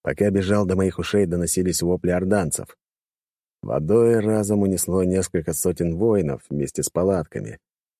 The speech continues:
Им, конечно, уже конец. Под таким напором их перемелет о подводные камни, словно зерно в мельнице. И защитные артефакты вряд ли спасут орданцев от таких ударов.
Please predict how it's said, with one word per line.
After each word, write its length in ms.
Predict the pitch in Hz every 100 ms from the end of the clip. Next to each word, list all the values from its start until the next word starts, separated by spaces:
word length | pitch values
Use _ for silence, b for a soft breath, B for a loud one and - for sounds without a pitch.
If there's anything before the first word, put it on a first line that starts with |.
| _ _ _ -
Им, 220 | - 120
конечно, 560 | 113 135 135 - 123 120
уже 240 | 110 117
конец. 800 | 107 117 120 113 87 - - - _ _ _ -
Под 120 | 80 -
таким 380 | 101 - 113 107
напором 460 | 104 113 110 104
их 140 | 98 -
перемелет 480 | 98 104 107 101 98
о 80 |
подводные 520 | 95 98 101 98 101 95
камни, 400 | 131 117 87 73
словно 340 | 85 90 85
зерно 500 | 73 92 104 110 98
в 80 | 73
мельнице. 640 | 101 85 69 60 - 50 - _ _ _ _ _ _ -
И 80 | 87
защитные 460 | 92 - 101 101
артефакты 500 | 101 98 117 101 98
вряд 240 | 101 120 90
ли 80 |
спасут 340 | 85 85 92 82
орданцев 480 | 87 87 82 76 82
от 140 | 78
таких 300 | 87 90 80
ударов. 320 | 98 71 50